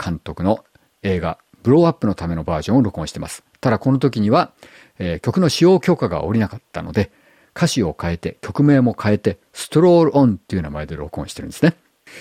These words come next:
えー、で、この二つのバージョンが、まあ、いわゆるロックミュージシャンの間で大変有名になって、その後、多くのバンドがこの曲をカバーすることになります。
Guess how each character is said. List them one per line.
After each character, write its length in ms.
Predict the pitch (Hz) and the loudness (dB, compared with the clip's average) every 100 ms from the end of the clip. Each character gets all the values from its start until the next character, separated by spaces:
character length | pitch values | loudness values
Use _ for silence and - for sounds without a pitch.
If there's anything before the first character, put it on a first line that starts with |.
| - _ - | -20 _ 0
え 280 | 131 127 123 | 4 4 4
ー、 40 | |
で、 100 | 135 | 2
こ 140 | - | 2
の 60 | 190 | 2
二 180 | 165 196 | 4 2
つ 60 | |
の 100 | 190 | 4
バ 160 | 135 120 | 4 2
ー 20 | |
ジ 80 | 101 | 2
ョ 40 | 98 | -2
ン 120 | 95 | 0
が、 240 | 156 170 _ - | 0 0 _ -12
ま 220 | 104 92 | -6 -4
あ、 80 | 82 | -4
い 80 | 87 | -4
わ 100 | 87 | -4
ゆ 60 | |
る 160 | 82 87 | -4 -2
ロ 80 | 104 | -2
ッ 60 | - _ | -2 _
ク 80 | 104 | 0
ミ 100 | 104 | 0
ュ 20 | |
ー 40 | |
ジ 60 | 101 | 0
シ 100 | 92 | -4
ャ 40 | |
ン 100 | 87 | -4
の 80 | 80 | -4
間 240 | 82 87 | -4 0
で 140 | 104 151 | 0 0
大 340 | - 101 131 | -4 -2 2
変 180 | 135 131 | 4 4
有 140 | 131 | 4
名 160 | 123 113 | 2 2
に 80 | 107 | 0
な 80 | 101 | -2
っ 60 | |
て、 320 | - 110 110 - _ | -2 -2 -2 -6 _
そ 200 | - 104 | -10 -6
の 140 | 92 | -4
後、 220 | 85 82 - | -4 -6 -8
多 300 | 113 160 165 - | 2 4 4 2
く 140 | 117 | 0
の 200 | 113 - 90 | 0 -2 -4
バ 160 | 90 | -4
ン 80 | 80 | -4
ド 80 | 85 | 0
が 160 | 127 | -2
こ 160 | - 95 | -2 -8
の 80 | 87 | -8
曲 280 | 78 - 113 | -10 0 2
を 200 | 151 - _ _ - | 2 -2 _ _ -12
カ 120 | 87 | -8
バ 120 | 76 | -8
ー 20 | |
す 100 | - | -8
る 80 | 80 | -12
こ 60 | 80 | -12
と 120 | 73 | -14
に 80 | 80 | -12
な 60 | |
り 80 | 67 | -12
ま 60 | - | -12
す。 180 | - | -14